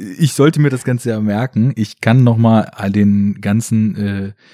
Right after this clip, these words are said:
Leuten, die die erste Folge sicherlich alle, äh, verfolgt und mitgefiebert haben, wie es ausgeht, sagen, es steht derzeit vier zu null für P T A. Wes ist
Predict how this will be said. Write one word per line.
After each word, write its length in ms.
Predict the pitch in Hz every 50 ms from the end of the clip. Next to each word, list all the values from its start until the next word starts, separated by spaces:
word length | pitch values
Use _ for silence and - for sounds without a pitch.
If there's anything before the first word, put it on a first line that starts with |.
| - - _ _ _
Leuten, 360 | - 95 104 117 - 120 110
die 180 | 101 101 101 98
die 160 | 98 101 101
erste 360 | - 87 107 - - - 113
Folge 440 | - - 104 104 104 104 104 101 - -
sicherlich 500 | 95 101 104 - 113 101 101 101 101 -
alle, 260 | 101 101 104 104 104
äh, 360 | 98 - 101 95 95 92 92 92 95 - _ _ _ _ _ _ _ _ _ _ _ - _ -
verfolgt 720 | - - 120 107 - - - 131 151 185 190 - - -
und 260 | - 135 123 117 - -
mitgefiebert 680 | 131 151 - - 127 - - - 123 123 113 - -
haben, 200 | 120 117 117 113
wie 60 | 110
es 100 | 110 110
ausgeht, 380 | 113 85 113 127 127 - 120 110
sagen, 240 | - 113 110 107 104
es 160 | 101 95 -
steht 320 | - - 120 143 - -
derzeit 500 | 110 110 120 - - - 123 117 113 104
vier 300 | - - - - 143 156
zu 160 | - - 143 120
null 300 | 120 117 117 120 123 123
für 420 | - - - 113 107 101 95 -
P 320 | - _ - - 127 139
T 300 | 143 - - 120 120 98
A. 300 | 92 101 107 131 175 214 - _ _ - - - - - - - _
Wes 380 | - 92 98 104 127 - - -
ist 460 | - 104 101 - - - - - -